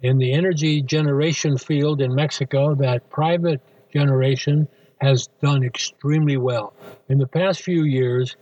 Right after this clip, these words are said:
uh, they've, they, the private enter-, sector, has built enough electrical generation facilities to privately generate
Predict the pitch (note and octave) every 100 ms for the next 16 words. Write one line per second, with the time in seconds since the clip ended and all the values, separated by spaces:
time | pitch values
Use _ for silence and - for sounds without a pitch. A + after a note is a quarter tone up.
0 | - - - - B2+ A#2 A#2+ A#2+ C3 C3
1 | B2 - - - _ C3+ C#3 B2+ C3 B2+
2 | - C3+ C#3+ C#3 - _ C#3+ C#3 B2 -
3 | - - - D3+ - A#2+ B2+ - - _
4 | C3+ B2 C3 D3+ D#3 - - - - A2+
5 | A2 C3+ F#3 G3 - - - - - _
6 | A#2 C#3 F3 F#3 D#3+ E3+ C3+ D3 E3+ D#3
7 | D#3 D3 - D3+ C#3+ - C3 - E3+ D#3
8 | A#2+ A2+ C3+ C3+ - - - - - -
9 | - - - - - - _ - F#3+ E3+
10 | C3 D3+ G3+ - - - F3+ G3+ A3+ G3+
11 | D3 C3+ C#3 D3 B2 G#2+ A2 D#3